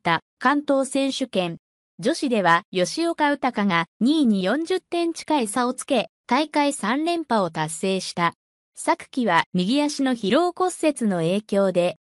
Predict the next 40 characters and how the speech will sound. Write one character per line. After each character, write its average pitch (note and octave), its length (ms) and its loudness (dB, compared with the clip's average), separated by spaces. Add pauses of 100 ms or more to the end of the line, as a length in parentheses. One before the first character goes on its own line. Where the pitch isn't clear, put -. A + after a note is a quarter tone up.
全 D4+ 260 2
日 F4+ 100 0
本 E4+ 240 0
選 E4 240 0
手 E4 140 -6
権 B3+ 240 0
出 B3+ 300 -4
場 C#4+ 260 4
を C4 80 4
逃 A3+ 280 0
し - 120 -14
た G#3 140 -2
吉 F#3 320 -2
岡 C4 240 0
は、 E3+ 200 4 (180)
二 G3 120 4
年 D4 240 2
ぶ C#4 100 0
り C4+ 140 2
の C4+ 140 2
全 C4+ 260 2
日 D4+ 100 4
本 C#4+ 200 0
選 D4 240 -2
手 D4 160 -6
権 A3 280 0
に D#3 120 0
向 D#3 120 -2
け、 D#3 240 -4 (220)
復 F3+ 240 0
活 E4 240 -2
の C4+ 160 0
一 B3+ 100 0
歩 G#3+ 240 -2
を F3 60 -2
踏 F3 140 -4
み G#3 120 0
出 A#3+ 140 -2
し - 120 -10
た。 D#3+ 220 -2